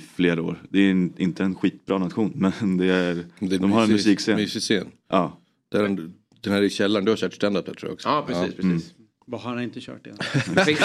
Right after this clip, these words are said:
Speaker 3: men fick du musiken via kyrkan snarare än via sko-, skolan? Eller vad man säger?
Speaker 2: Ja, eller så,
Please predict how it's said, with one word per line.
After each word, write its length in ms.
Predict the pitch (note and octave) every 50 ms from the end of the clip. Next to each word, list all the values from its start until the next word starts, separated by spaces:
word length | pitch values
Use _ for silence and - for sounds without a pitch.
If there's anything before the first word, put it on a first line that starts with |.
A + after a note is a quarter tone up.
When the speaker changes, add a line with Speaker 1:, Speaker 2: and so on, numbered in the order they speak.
| G3+ - - A#2 - F#3+ F#3 - - - - -
Speaker 3:
men 80 | D3
fick 220 | F3 E3+ E3 D3+ C#3+
du 300 | F3 F#3+ G#3 G#3+ A3 G3
musiken 500 | F3 D#3 - C3+ A2+ G#2 F#2+ G#2 G#2+ G#2
via 220 | G#2 G#2+ G#2 G#2 G2+
kyrkan 460 | - - A2 G2 F2+ - D#3 E3+ D#3
snarare 480 | - A#2+ E2+ C#2 F2 F2+ F#2 F#2 F#2 F#2
än 180 | F2+ F#2 F#2
via 260 | F2+ F#2 F#2 F#2 F2+ F#2
sko-, 240 | - - F#2+ - - - -
skolan? 440 | - - - F#2+ F2 A2 B2+ F#2+ C2+ - - - - F#2+ F2+
Eller 160 | A#2+ G#2+ G2
vad 80 | F2+
man 120 | E2+ E2+ F#2
säger? 260 | - D#2 C2 - - -
Speaker 2:
Ja, 360 | - F#2 F#2 F2+ F2+ F#2+ G2
eller 120 | G2 G2
så, 140 | F#2 G2 G#2+